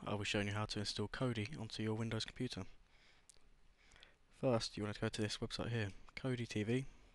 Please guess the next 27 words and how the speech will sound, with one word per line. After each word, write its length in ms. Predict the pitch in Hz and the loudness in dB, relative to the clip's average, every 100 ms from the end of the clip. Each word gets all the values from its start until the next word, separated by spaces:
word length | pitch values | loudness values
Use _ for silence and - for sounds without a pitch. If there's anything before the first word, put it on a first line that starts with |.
| - - - - - - | -20 -20 -20 -20 -20 -10
slash 320 | - 113 - | -4 -2 0
download. 340 | 110 101 95 - - - - - - - - - - | 0 2 0 -4 -14 -20 -20 -20 -20 -20 -20 -14 -2
I'll 120 | 104 | 0
put 100 | - | 4
a 60 | 113 | 4
link 180 | 117 - | 2 0
in 60 | 113 | -2
the 40 | |
description, 460 | - 123 - 143 - - | -2 2 2 2 -4 -10
but 80 | - | -6
it 60 | - | -4
shouldn't 200 | - - | -2 -4
be 60 | |
too 80 | 117 | -2
hard 140 | 113 - | -2 0
to 40 | |
find. 300 | 104 101 101 - - - - - - - - - - - | 0 0 -2 -16 -20 -20 -20 -20 -20 -20 -18 -18 -18 -8
Okay, 180 | - 107 | 0 2
so 260 | - 107 101 - - - - | 4 4 2 -4 -18 -20 -8
first 380 | - 139 127 - | 4 6 6 2
you 40 | |
want 140 | 117 110 | 0 -2
to 340 | - - - | -8 -20 -6
click 280 | - - - | -2 -2 -2
the 120 | - | -6
installer 440 | 98 - - 131 104 | -4 -2 0 0 0
button, 320 | 101 - | -2 -4